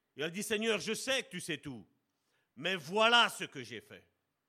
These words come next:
Voilà l'ingrat que je suis. » Il s'est humilié. Et qu'est-ce que nous disent les évangiles ? « Humiliez-vous sous la main puissante de Dieu,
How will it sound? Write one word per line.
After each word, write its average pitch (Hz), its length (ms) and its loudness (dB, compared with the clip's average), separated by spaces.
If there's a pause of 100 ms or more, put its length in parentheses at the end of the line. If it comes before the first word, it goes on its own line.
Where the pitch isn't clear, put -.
(440)
Voilà 214 460 4
l'ingrat 214 840 4
que 151 200 -6
je 120 160 -10
suis. » 107 400 -14 (1160)
Il 196 100 -8
s'est 240 460 0
humilié. 262 1120 6 (680)
Et 139 60 -8
qu'est-ce 220 200 -8
que 233 40 -6
nous 202 140 -8
disent 185 140 -8
les 165 180 -8
évangiles ? « 170 520 -8 (640)
Humiliez-vous 277 960 2
sous 214 160 -6
la 190 140 2
main 190 180 0
puissante 190 500 -6
de 175 100 -6
Dieu, 196 400 -4